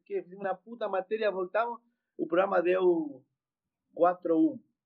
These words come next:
que no es lo mismo cuatro uno que tres ocho, ¿no? Es, es una,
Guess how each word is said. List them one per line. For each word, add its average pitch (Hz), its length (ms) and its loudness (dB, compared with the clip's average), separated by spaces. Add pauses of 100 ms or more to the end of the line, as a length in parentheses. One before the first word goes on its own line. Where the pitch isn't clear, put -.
(640)
que 160 120 0
no 202 120 2
es 254 60 6
lo 240 60 4
mismo 220 320 -6
cuatro 190 360 -2
uno 202 180 -2
que 175 100 -4
tres 185 360 -8
ocho, 196 340 -6
¿no? 233 200 -12
Es, 180 160 -6 (300)
es 214 200 -10
una, 202 120 4